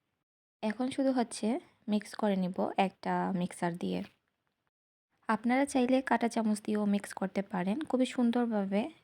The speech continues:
মিক্স করে নিব, যাতে কোনো দানা বা লাম্পস না থাকে। এখানে একটা কথা বলে রাখি, আপনারা যদি মিষ্টি দইটার পরিমাণটা বাড়াতে চান,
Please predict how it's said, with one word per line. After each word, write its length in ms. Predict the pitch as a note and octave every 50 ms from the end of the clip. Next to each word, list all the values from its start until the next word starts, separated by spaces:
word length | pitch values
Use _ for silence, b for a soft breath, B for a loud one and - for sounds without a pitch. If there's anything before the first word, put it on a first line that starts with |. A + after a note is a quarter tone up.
| _ -
মিক্স 240 | G#3 G3 G3+ G3 - -
করে 240 | - G#3 G3 F#3+
নিব, 200 | F#3+ F#3+ F#3 F3+ G3 G#3 A3 G3+ -
যাতে 220 | G3 F#3+ G3 - A3+
কোনো 200 | - - A3+ A3+ G#3 F#3 F3+
দানা 300 | F3 E3+ F3 F3+ F3+ F3+ G#3 - E4 B3+ A#3+
বা 100 | C4 B3+
লাম্পস 340 | A#3 G#3 G3+ F#3+ F#3+ G3 - - -
না 120 | F#3+ F3+ F3 -
থাকে। 260 | - F3 - - - F#3 - _ _ _ _ _ _ _ _ _ _ _ _ _ _ _ _ _ _ _ _ _ _ _ _ _ _ _ -
এখানে 260 | A3+ A#3 - C4 B3+ C4
একটা 140 | B3+ - C4 -
কথা 240 | - A3+ A3 A3 A3+
বলে 200 | G#3 G3+ G3 G3 F#3+
রাখি, 280 | F#3+ F3+ - - G#3+ - -
আপনারা 380 | F#3+ F#3+ G3 - G3+ G3 G3 G3+
যদি 240 | G3+ A3 G3+ G#3+ G#3 G#3
মিষ্টি 260 | A3+ B3+ - - - C4
দইটার 560 | A3 - G3+ G3 G3 G3 - F#3+ F3 E3 F3+ - - - _ _ _ -
পরিমাণটা 440 | - G3+ G3 F#3+ F#3 F3+ F#3 - F#3
বাড়াতে 420 | F3 - F#3+ G#3 A#3+ B3 - B3 A3+
চান, 220 | - - F3+ F#3